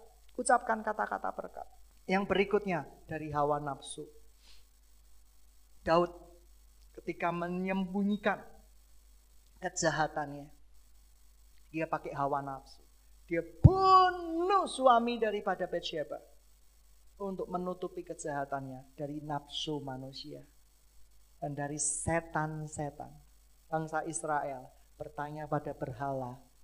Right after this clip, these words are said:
itu berasal dari setan-setan. Sidang jemaat yang dikasihi Tuhan, Las Pentakosta akan melanda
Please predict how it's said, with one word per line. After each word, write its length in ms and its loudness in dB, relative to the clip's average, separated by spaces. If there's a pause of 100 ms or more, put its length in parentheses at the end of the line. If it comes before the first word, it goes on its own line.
(760)
itu 240 -12
berasal 720 0
dari 240 -4
setan-setan. 800 -8 (560)
Sidang 320 -6
jemaat 400 -2
yang 80 -4
dikasihi 480 0
Tuhan, 320 -8 (1700)
Las 240 6
Pentakosta 800 -2
akan 160 -4
melanda 640 -2